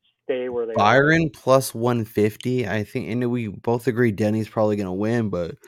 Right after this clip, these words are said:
Speaker 2: plus one fifty on a guy that we like so much. Erik Jones is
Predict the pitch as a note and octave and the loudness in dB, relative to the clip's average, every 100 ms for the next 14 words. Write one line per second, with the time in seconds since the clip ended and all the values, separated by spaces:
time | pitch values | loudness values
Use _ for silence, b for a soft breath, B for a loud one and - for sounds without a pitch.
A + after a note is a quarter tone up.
0 | B B B B B B B _ _ b | B B B B B B B _ _ b
1 | b b b b _ _ - G3 F3+ F#3 | b b b b _ _ 8 8 8 4
2 | D3 - D3 - A#2 G#2+ G2+ G2+ G#2+ G2+ | 4 0 0 0 -2 0 0 0 2 2
3 | G#2 G2 G2+ - G2 G#2 G2+ - C3 C3+ | 0 -2 -4 -8 -6 -4 -6 -2 0 0
4 | - B2 C3 C3 B2+ A#2+ - - - E2 | 0 0 2 0 -4 -6 -10 -14 -14 -14
5 | F#2+ | -16